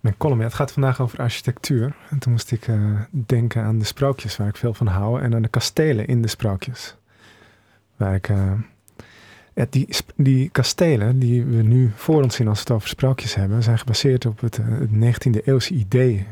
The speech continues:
van sprookjes. Dus Walt Disney,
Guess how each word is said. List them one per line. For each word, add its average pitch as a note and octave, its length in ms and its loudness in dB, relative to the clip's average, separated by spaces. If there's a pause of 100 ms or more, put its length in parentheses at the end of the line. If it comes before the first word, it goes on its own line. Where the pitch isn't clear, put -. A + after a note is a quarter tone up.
van G2 300 -4
sprookjes. - 760 -6 (840)
Dus A#2 320 -4 (140)
Walt A#2 320 0
Disney, A#2+ 480 2